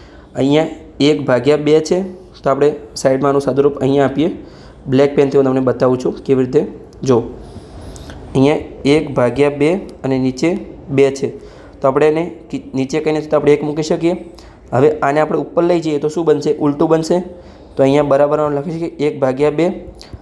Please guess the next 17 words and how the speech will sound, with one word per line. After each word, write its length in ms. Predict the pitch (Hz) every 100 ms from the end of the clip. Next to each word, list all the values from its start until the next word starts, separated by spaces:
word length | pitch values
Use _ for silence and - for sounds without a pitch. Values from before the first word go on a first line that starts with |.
| -
પાછું 320 | 135 135 143 143
આને 100 | 147
આપણે 160 | 147
ઉલટું 240 | 151 147 160
કરીશું 280 | 160 170
તો 60 | 120
એક 320 | - 147 147
ભાગ્યા 320 | 123 123 143
બે. 160 | 143 135
તો 120 | 139
આપણો 120 | 131
ટોટલ 380 | 139 139 131 160
આન્સર 300 | 147 143 147
આવશે 240 | 139 135 156
એક 380 | - 143 147
ભાગ્યા 380 | 135 117 123 165
ચાર. 340 | 208 - 135